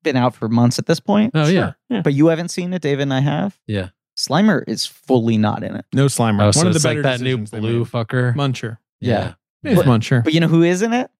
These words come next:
Speaker 2: Hmm.
Speaker 1: Fucking everyone else.
Speaker 3: Yeah,
Speaker 1: They,
Speaker 3: everyone else
Speaker 1: they
Speaker 3: is in it.
Speaker 1: showed a restraint and not bringing Slimer back, and they brought every other fucking
Speaker 2: That
Speaker 1: thing back.
Speaker 2: marshmallow fucker. Of course, right?
Speaker 1: Ben?
Speaker 2: Yeah, I knew it.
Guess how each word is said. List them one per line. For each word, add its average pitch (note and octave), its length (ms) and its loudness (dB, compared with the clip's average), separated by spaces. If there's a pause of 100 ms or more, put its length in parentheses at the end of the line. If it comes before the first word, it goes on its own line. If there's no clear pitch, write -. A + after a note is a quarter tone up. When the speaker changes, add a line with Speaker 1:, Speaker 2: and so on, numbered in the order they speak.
(320)
Speaker 2:
Hmm. F#2 100 -16 (380)
Speaker 1:
Fucking A#2 300 -6 (100)
everyone D#3+ 460 -2
else. - 280 -8 (100)
Speaker 3:
Yeah, - 100 0
Speaker 1:
They, C3+ 80 2
Speaker 3:
everyone C#3 240 2
else G#3+ 80 2
Speaker 1:
they A3 60 0
Speaker 3:
is - 60 -6
in A#2+ 40 -6
it. - 20 -6
Speaker 1:
showed C#4 560 0 (1000)
a G#3 80 -6
restraint G#3+ 640 -2
and F#3+ 100 -2
not F#3+ 180 0
bringing G#3 200 -2
Slimer A3 280 -4
back, A#3+ 220 0
and F3 80 -2
they E3+ 60 2
brought D#3 300 -4
every F3+ 480 -2
other D#3+ 360 0 (160)
fucking E3 280 -2
Speaker 2:
That A2 100 0
Speaker 1:
thing A2 60 -6
back. A2 80 2
Speaker 2:
marshmallow A2 560 0
fucker. G#2+ 540 -2 (560)
Of - 120 -10
course, - 440 -6
right? E2+ 180 -2
Speaker 1:
Ben? C3+ 340 -2
Speaker 2:
Yeah, F2 320 -2
I G2+ 100 -2
knew F#2 260 0
it. D#2+ 120 -4